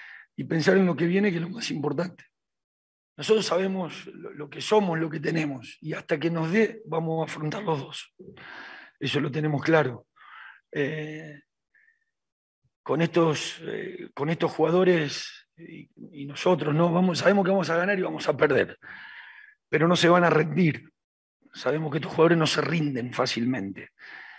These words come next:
Y hasta que nos dé las piernas, el corazón, la cabeza, vamos a aguant-, vamos a tratar de ir a por los dos.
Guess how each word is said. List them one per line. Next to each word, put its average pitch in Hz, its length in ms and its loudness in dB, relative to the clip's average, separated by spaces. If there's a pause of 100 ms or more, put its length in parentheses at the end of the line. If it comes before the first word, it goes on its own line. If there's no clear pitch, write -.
(180)
Y 143 80 -2
hasta 147 200 0
que 143 120 -2
nos 156 180 -2
dé 175 80 2
las 170 140 2
piernas, 170 480 8
el 139 80 -2
corazón, 170 520 4
la 170 80 8
cabeza, 160 760 4 (920)
vamos 151 280 0
a 151 60 6
aguant-, 151 260 2
vamos 160 300 4
a 170 60 2
tratar 165 360 2
de 185 100 -4
ir 160 100 -4
a 147 100 -4
por - 120 -10
los 165 140 -10
dos. - 380 -12